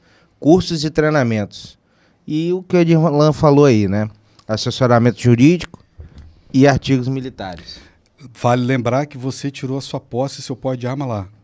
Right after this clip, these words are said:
Speaker 1: Sim.
Speaker 2: Foi
Speaker 1: Eu
Speaker 2: rápido?
Speaker 1: paguei o processo de despachante, com nove meses eu renovei, adquiri, e dei entrada no porte e tirei o C R.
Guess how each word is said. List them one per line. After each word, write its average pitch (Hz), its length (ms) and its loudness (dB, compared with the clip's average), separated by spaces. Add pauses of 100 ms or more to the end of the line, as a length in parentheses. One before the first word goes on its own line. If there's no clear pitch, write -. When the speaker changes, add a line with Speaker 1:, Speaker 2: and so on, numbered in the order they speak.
(260)
Speaker 1:
Sim. 120 500 0 (260)
Speaker 2:
Foi 120 160 -4
Speaker 1:
Eu 127 60 4
Speaker 2:
rápido? 139 160 4
Speaker 1:
paguei 151 300 2
o 160 60 0
processo 143 500 0
de 139 100 -4
despachante, 147 1040 -2
com 131 100 -4
nove 147 300 4
meses 139 320 4
eu 135 120 4
renovei, 160 600 4
adquiri, 170 800 0 (1200)
e 127 60 -4
dei 131 200 4
entrada 147 420 2
no 135 100 -4
porte 156 440 2
e - 20 -20
tirei 156 240 0
o 165 200 -4
C - 220 -4
R. 95 320 -4